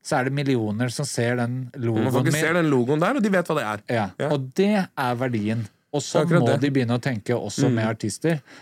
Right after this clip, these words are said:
Speaker 1: at ja, hvis du er Arif eller Ferrari eller Karpe, så
Speaker 2: Ja.
Speaker 1: trenger du ikke musikkvideo, fordi folk kjenner til ansiktet, folk,
Speaker 2: Ja.
Speaker 1: de lager sitt univers på andre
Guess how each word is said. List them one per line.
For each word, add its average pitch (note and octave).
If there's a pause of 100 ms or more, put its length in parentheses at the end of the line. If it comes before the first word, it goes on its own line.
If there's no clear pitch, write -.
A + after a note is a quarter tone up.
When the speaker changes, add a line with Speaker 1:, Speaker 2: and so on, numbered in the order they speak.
(180)
Speaker 1:
at - (920)
ja, C3+ (100)
hvis C3+
du D3
er C3
Arif A2
eller A#2
Ferrari A2+
eller A2
Karpe, C#3 (220)
så C3
Speaker 2:
Ja. E3
Speaker 1:
trenger A#2
du A2
ikke B2
musikkvideo, A#2+
fordi B2+
folk B2
kjenner G#2+
til A#2+
ansiktet, A2
folk, A#2+ (140)
Speaker 2:
Ja. A#2+
Speaker 1:
de C3 (100)
lager A#2+
sitt A2+
univers A2
på -
andre G#2+